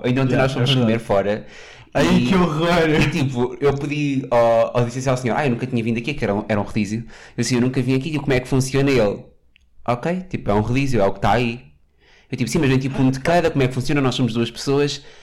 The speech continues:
Speaker 1: E ele, "Sim, ok, é o que tá aí." Tipo assim, a falar connosco, bué torto, bué
Speaker 2: Yeah.
Speaker 1: mal. Eu não disse-lhe nada à frente dele, mas depois quando ele foi embora, disse ao Tiago, "Oh, oh." Então, tipo, eu não sou mal educado para
Speaker 2: Não,
Speaker 1: empregados.
Speaker 2: não é. Não é esse.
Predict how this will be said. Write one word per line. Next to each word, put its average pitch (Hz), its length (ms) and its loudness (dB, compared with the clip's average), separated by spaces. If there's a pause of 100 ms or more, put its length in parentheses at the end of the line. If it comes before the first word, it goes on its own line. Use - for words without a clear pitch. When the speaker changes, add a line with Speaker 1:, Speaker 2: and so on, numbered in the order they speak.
(240)
Speaker 1:
E 143 60 0
ele, 131 200 2
"Sim, 214 240 0
ok, 190 540 -2 (100)
é 135 140 2
o 147 80 2
que - 80 -10
tá 175 100 2
aí." 196 320 -2
Tipo - 140 -4
assim, 202 140 -2
a - 20 -4
falar 208 160 2
connosco, 185 400 -2
bué 151 140 2
torto, 139 320 -2
bué 127 140 4
Speaker 2:
Yeah. 131 140 4
Speaker 1:
mal. 117 240 2 (200)
Eu 127 100 2
não 135 140 4
disse-lhe 127 280 -2
nada 107 280 4
à 120 40 2
frente 110 260 -2
dele, 110 120 0
mas 110 100 -2
depois 104 140 -14
quando 95 140 -6
ele 98 80 -4
foi 107 160 -6
embora, 98 200 -2
disse 101 140 -8
ao 104 60 -2
Tiago, 92 260 -8 (100)
"Oh, 101 220 -4
oh." 110 460 -2 (440)
Então, 127 160 2
tipo, 110 220 -2
eu 123 80 2
não 135 80 4
sou 139 180 0
mal 135 200 4
educado 135 260 0
para - 100 -4
Speaker 2:
Não, - 40 -2
Speaker 1:
empregados. 120 260 0
Speaker 2:
não 135 120 2
é. 107 220 -4 (240)
Não 127 200 -4
é 110 100 -10
esse. - 160 -18